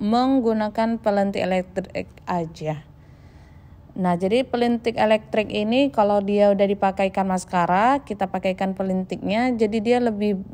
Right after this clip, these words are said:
bagus ya lentiknya ke atas. Nah, jangan lupa juga kalian tambahkan eyeliner pensil warna hitam di bawah mata. Bisa pakai merek Pixi ya guys, yang murah dan meriah.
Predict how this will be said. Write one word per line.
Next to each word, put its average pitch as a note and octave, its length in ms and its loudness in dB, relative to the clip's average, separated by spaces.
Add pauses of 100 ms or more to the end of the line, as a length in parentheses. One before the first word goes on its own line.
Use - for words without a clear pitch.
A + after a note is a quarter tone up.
(120)
bagus F#3 480 2
ya G3 320 4
lentiknya G#3 560 -4
ke G3 80 -2
atas. E3 480 -2 (480)
Nah, G#3 240 2
jangan G#3+ 320 2
lupa A3+ 240 0
juga A3+ 400 0
kalian A#3 400 0
tambahkan G3+ 480 2
eyeliner G3+ 480 2
pensil G3+ 480 0
warna G3 240 2
hitam G3+ 560 0
di G#3 80 0
bawah F#3+ 240 2
mata. F3 480 0 (400)
Bisa C4 320 2
pakai A#3 400 2
merek G#3 400 2
Pixi G#3 400 0
ya F#3+ 160 6
guys, G#3 240 0
yang G3 160 2
murah F#3+ 400 2
dan G3 400 0
meriah. F3+ 560 0